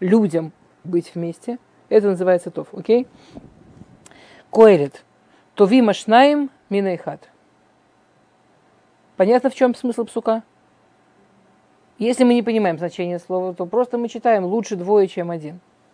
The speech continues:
Если мы понимаем значение слова «тов», понятно, о чем пасук? А, «Шира Ширим.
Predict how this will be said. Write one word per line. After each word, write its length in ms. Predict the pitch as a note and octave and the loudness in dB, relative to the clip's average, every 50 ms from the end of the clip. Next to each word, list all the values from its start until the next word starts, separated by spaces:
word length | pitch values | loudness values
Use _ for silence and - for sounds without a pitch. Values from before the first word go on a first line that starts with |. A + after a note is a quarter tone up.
| _ _ _ _ _ _ _ _ _ _ _ _ _ _ _ _ _ _ _ _ | _ _ _ _ _ _ _ _ _ _ _ _ _ _ _ _ _ _ _ _
Если 220 | - G#3 G3+ A3 G#3+ | -8 -6 -4 0 0
мы 100 | A3 F#3+ | 2 2
понимаем 440 | A3 G3+ G3 F#3+ F3+ E3+ E3 E3 | 2 0 0 0 0 -2 -2 -4
значение 360 | E3 F3+ F3 - F#3 F3 F3+ E3+ | -4 -6 -6 -6 -6 -6 -6 -6
слова 240 | - F#3+ F3+ F#3 | -6 -6 -6 -4
«тов», 200 | F3 - F#3+ F#3 - | -4 -6 -8 -6 -2
понятно, 380 | - F#3+ G#3 A3+ A#3+ A#3 B3 | 0 2 2 2 2 2 0
о 40 | A#3+ A#3+ | -2 -2
чем 200 | - A#3+ A#3 A3 | -2 -4 -4 -6
пасук? 300 | A#3 - - A#3+ A#3 - _ _ _ _ _ _ _ _ _ _ _ _ _ _ _ _ _ _ _ _ _ _ _ _ _ _ _ _ _ _ _ _ _ _ _ _ _ _ _ | -8 -10 -10 -12 -12 -12 _ _ _ _ _ _ _ _ _ _ _ _ _ _ _ _ _ _ _ _ _ _ _ _ _ _ _ _ _ _ _ _ _ _ _ _ _ _ _
А, 360 | F3+ F3 F3 E3+ E3+ E3+ E3+ | 2 4 6 6 6 4 2
«Шира 260 | E3 - A#3+ A#3 A3 | 2 2 2 2 2
Ширим. 460 | G3 - - A3 F#3+ F#3 E3+ D3+ E3+ | 0 0 -2 -2 -2 -2 -4 -6 -10